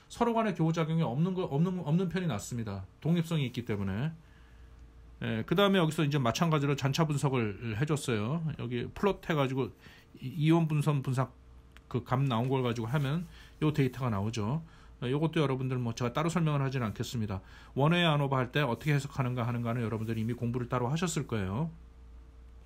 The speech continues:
예, 마지막으로 이제, 예, 병렬 상자 그림을 그리고 교호작용도를 그리게 되어 있습니다. 그래서 플롯을 하면은 각각에 대해서 있는데, 아까 앞에서 여러분들 보셨던 것처럼,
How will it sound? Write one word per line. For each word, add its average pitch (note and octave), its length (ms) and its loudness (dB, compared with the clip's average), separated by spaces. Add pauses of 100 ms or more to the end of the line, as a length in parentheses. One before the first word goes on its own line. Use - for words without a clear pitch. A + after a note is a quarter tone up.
(840)
예, C3+ 80 2
마지막으로 G#3 540 6
이제, E3 220 4
예, B2+ 460 4
병렬 F#3+ 460 4
상자 F#3+ 360 2
그림을 D#3 340 2
그리고 C#3+ 420 2
교호작용도를 C#3+ 1160 4
그리게 B2 260 2
되어 A2 180 0
있습니다. G2+ 460 -2
그래서 A2+ 320 -4
플롯을 G3 420 2
하면은 D3 380 2 (380)
각각에 E3 400 2
대해서 D3 200 0
있는데, C3+ 540 2 (480)
아까 E3 340 4
앞에서 E3 300 4
여러분들 D3+ 320 2
보셨던 C3+ 400 0
것처럼, B2 480 0